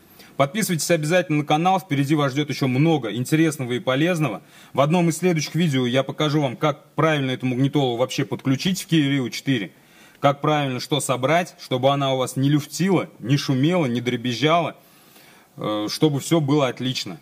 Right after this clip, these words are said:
Я вам прям вот в одном из следующих видео покажу. И также расскажу вам о том, э, какой тип все-таки А или Б, для какой комплектации выбрать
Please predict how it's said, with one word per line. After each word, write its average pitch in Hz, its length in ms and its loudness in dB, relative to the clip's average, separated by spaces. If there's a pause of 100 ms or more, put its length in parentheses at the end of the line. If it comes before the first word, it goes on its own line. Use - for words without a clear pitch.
(180)
Я 131 200 2
вам 127 220 -4 (120)
прям 143 200 0
вот 120 140 -6
в 127 40 2
одном 135 260 0
из 120 60 -6
следующих 147 300 -2
видео 135 260 0
покажу. 120 500 -2 (280)
И 113 60 -8
также 165 340 2
расскажу 143 480 0
вам 135 180 0
о 117 60 -6
том, 160 320 0 (320)
э, 107 400 -2 (800)
какой 139 380 2
тип 165 220 -2
все-таки 123 500 -4
А 143 260 2
или 131 180 -2
Б, 139 240 0
для 131 140 -2
какой 120 520 -2
комплектации 127 680 -2
выбрать 160 480 0